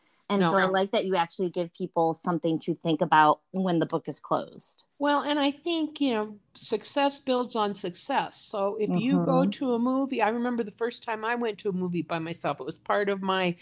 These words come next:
Speaker 2: solo travel training. I thought, "Oh my God, I'm gonna be a freak sitting in there by myself. Everybody else gonna have a partner with them. This is just gonna be weird." And lo and behold, it turns out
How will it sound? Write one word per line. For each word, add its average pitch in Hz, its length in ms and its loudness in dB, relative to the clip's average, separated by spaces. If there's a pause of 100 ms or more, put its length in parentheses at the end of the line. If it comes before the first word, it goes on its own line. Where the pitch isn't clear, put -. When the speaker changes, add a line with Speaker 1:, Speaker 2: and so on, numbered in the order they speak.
(220)
Speaker 2:
solo 220 520 6
travel 208 480 2
training. 165 580 -4
I 175 80 -8
thought, - 240 -4
"Oh 214 100 0
my 202 160 -4
God, 175 280 0 (260)
I'm 190 80 -2
gonna 196 160 0
be 180 160 4
a 156 60 4
freak 240 460 -4
sitting 208 300 -2
in 208 140 2
there 202 120 0
by 190 200 4
myself. 262 640 2
Everybody 196 360 0
else 170 200 -6
gonna 170 200 -4
have 170 160 -4
a 151 60 -4
partner 254 440 0
with 247 200 -4
them. 247 240 -4
This 202 220 -4
is 175 80 -8
just - 240 -10
gonna 147 140 -12
be 147 120 -12
weird." 262 480 0 (680)
And 220 320 4
lo 247 300 6
and 330 160 4
behold, 202 760 4
it 226 260 2
turns 277 440 -4
out 175 460 2